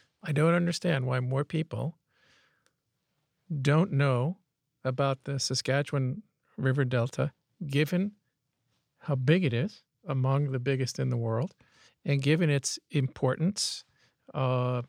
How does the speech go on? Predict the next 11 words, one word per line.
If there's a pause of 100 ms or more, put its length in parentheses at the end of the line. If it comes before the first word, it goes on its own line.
(120)
to
your
culture
and
to
your
people, (180)
and
given (480)
its (180)
decline.